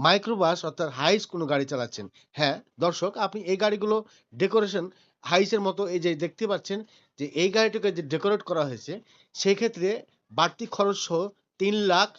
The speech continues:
আশি হাজার টাকা আমরা, আহ, এই সম্মানিত, আহ, কাস্টমারকে আমরা দিচ্ছি।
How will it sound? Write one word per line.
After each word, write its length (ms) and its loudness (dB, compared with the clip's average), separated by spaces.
আশি 260 0
হাজার 220 2
টাকা 220 -6
আমরা, 200 -2
আহ, 220 0
এই 180 0
সম্মানিত, 460 -2
আহ, 540 -6
কাস্টমারকে 460 -4
আমরা 160 -4
দিচ্ছি। 320 -8